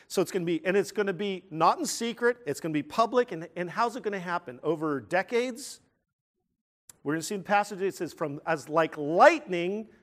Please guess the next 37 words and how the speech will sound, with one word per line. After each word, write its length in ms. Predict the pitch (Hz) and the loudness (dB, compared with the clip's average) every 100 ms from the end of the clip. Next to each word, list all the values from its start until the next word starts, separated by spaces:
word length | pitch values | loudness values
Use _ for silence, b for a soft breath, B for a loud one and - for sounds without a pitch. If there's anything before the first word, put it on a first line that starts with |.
| _ | _
from 140 | 151 | -10
the 120 | 147 | -6
east 260 | 180 175 - | -6 -8 -10
to 60 | |
the 120 | 160 156 | -6 -2
west." 400 | 151 117 - - b b _ | -2 -2 -10 -16 b b _
Boom! 480 | 247 302 262 135 - - | 12 12 12 8 0 -8
But 80 | 143 | -4
it's 120 | 156 | -4
gonna 120 | 180 160 | -2 -2
be 60 | |
worldwide, 760 | 131 147 254 269 202 196 196 165 | 0 6 6 6 4 4 4 2
and 140 | 151 | -4
everyone 400 | 185 190 202 196 | 2 2 2 -2
will 80 | 185 | -2
see 260 | - 180 | -4 -4
it, 240 | 160 - - _ _ _ _ _ | -4 -6 -16 _ _ _ _ _
okay? 400 | 127 - 139 156 B B - | -8 -2 -2 -2 B B -10
And 100 | 135 | -6
people 220 | 233 220 | -2 0
used 240 | 190 208 | 0 -2
to 60 | 180 | -2
ask, 160 | 156 139 | -2 -4
"Well, 80 | |
how 160 | - 214 | -4 -4
can 180 | - 156 | -4 -2
that 160 | 202 | -2
happen 320 | 180 156 127 135 | -2 -6 -6 -10
if 100 | 139 | -10
it's 140 | - | -8
on 80 | 165 | -4
the 100 | 165 | -2
other 140 | 165 | -2
side 240 | 143 170 151 | -4 -2 -2
of 60 | |
the 80 | 139 | -4
globe?" 400 | 131 170 120 - | 0 0 0 -4